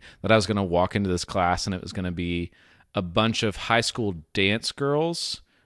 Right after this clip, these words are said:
or junior high dance girls and, like, me be the one guy in the room.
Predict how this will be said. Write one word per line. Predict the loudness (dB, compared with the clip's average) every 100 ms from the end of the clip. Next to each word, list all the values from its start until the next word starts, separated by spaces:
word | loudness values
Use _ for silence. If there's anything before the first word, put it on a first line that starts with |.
| _
or | 0
junior | 0 2 2 2
high | 0
dance | 0 -2 -2 -2
girls | 2 2 2 0
and, | -2 0
like, | 0 0
me | 0 0
be | 0 0
the | 2
one | 0 0 -2 2
guy | 2 2
in | 0
the | -2
room. | 0 0 0 -2